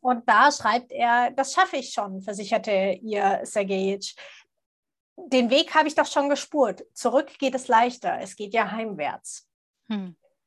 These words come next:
Speaker 1: Das fand ich einfach einen sehr schönen Satz. "Zurück geht es leichter, denn es geht ja heimwärts." Das finde
Speaker 2: Das ist
Speaker 1: ich
Speaker 2: schön, ja, das stimmt.
Speaker 1: Ja, ja. Es hat sowas,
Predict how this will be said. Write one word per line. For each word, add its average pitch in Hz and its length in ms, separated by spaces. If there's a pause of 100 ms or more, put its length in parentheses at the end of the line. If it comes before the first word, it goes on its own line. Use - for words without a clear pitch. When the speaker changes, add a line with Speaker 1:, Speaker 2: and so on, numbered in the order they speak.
(360)
Speaker 1:
Das 190 160
fand 208 180
ich 196 120
einfach 202 240
einen 208 220
sehr 196 220
schönen 202 300
Satz. 185 320
"Zurück 247 260
geht 208 140
es - 140
leichter, 196 400
denn 190 200
es 196 160
geht 190 160
ja 185 160
heimwärts." 180 680 (1000)
Das 214 200
finde 214 180
Speaker 2:
Das 196 60
ist 202 60
Speaker 1:
ich 208 40
Speaker 2:
schön, 226 220
ja, 185 240
das 208 120
stimmt. - 300
Speaker 1:
Ja, 220 400 (600)
ja. 226 260 (400)
Es - 200
hat 226 260
sowas, 240 280